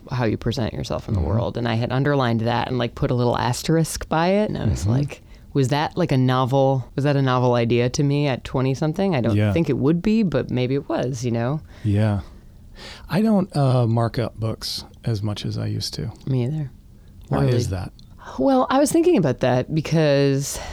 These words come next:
Speaker 1: because, you know, because I was reading this old copy, and I think for me anyway, it was, I was in college
Speaker 2: Mm-hmm.
Speaker 1: when I read it, and I think
Speaker 2: Yeah, it sort of trained, I guess college sort of trains you to highlight
Speaker 1: Yeah.
Speaker 2: and underline and, and make notes,
Speaker 1: I
Speaker 2: right?
Speaker 1: was studying English, and I was reading a lot of books,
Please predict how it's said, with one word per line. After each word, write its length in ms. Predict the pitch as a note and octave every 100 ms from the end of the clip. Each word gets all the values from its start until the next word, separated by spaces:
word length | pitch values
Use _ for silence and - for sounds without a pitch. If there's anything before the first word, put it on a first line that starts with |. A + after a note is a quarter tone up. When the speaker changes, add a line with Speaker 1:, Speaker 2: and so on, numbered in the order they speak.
| - -
Speaker 1:
because, 260 | D3 - D#3+
you 120 | D#3
know, 100 | C3+
because 260 | A#2 B2 C3+
I 80 | B2+
was 200 | B2 A2
reading 220 | B2+ A#2+
this 140 | A#2 B2
old 160 | A#2
copy, 460 | - B2+ C3 A#2+ A#2
and 160 | - C#3
I 80 |
think 200 | D#3 G3+
for 140 | - C#3+
me 260 | C#3 D3+
anyway, 420 | A#2+ A#2+ A#2+ A#2 A#2
it 60 |
was, 260 | A#2 A#2+ A#2 -
I 120 | C3
was 120 | C3+ A#2+
in 100 | A2+
college 460 | B2 A#2 - -
Speaker 2:
Mm-hmm. 320 | G2+ F2 F#2+
Speaker 1:
when 140 | F#2 A2
I 60 | -
read 120 | -
it, 140 | - - -
and 260 | B2 A#2 -
I 80 | B2+
think 180 | -
Speaker 2:
Yeah, 60 | A2
it 80 | G#2
sort 140 | A#2
of 40 | G#2
trained, 460 | - G2+ G2+ A2+ -
I 120 | B2+
guess 120 | B2+
college 340 | - A2+ G2
sort 140 | - G2+
of 40 | F2
trains 340 | - F#2+ F2+
you 100 | F2
to 220 | E2+ E2 D2+ -
highlight 480 | - G2+ F#2 G2 G3+
Speaker 1:
Yeah. 480 | G3+ F3+ C#3 B2+ A#2
Speaker 2:
and 80 |
underline 500 | G2 F#2 F2 E2+ F2
and, 280 | E2+ E2+ G2
and 120 | G2 F2
make 140 | F2
notes, 340 | F#2 F#2 -
Speaker 1:
I 60 | D3
Speaker 2:
right? 60 | C3+
Speaker 1:
was 120 | A#2+
studying 380 | - C#3+ C3 B2+
English, 400 | B2+ A#2+ A#2 -
and 100 | B2+
I 40 |
was 140 | A#2+ A2+
reading 260 | B2+ B2+
a 60 | B2
lot 160 | A#2+ B2
of 100 | A#2
books, 360 | C#3 B2+ -